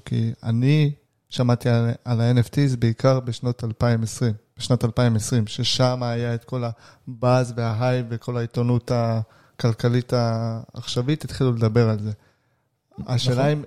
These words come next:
Speaker 1: אם גם באלפיים ושבע עשרה הגדירו את זה כ-N F T, או שהיה לזה שם אחר, מונח אחר, ולמה היום זה יותר נפוץ מפעם?
Speaker 2: אז באלפיים ושבע עשרה,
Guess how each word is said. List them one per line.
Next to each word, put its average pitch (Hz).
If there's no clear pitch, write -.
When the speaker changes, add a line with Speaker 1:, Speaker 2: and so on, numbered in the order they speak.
Speaker 1:
אם 120
גם 135
באלפיים 131
ושבע 123
עשרה 143
הגדירו 170
את 165
זה 170
כ-N 165
F -
T, 196
או 180
שהיה 139
לזה 135
שם 139
אחר, 143
מונח 131
אחר, 151
ולמה 151
היום 160
זה 123
יותר 135
נפוץ 131
מפעם? 113
Speaker 2:
אז 131
באלפיים 170
ושבע 127
עשרה, 120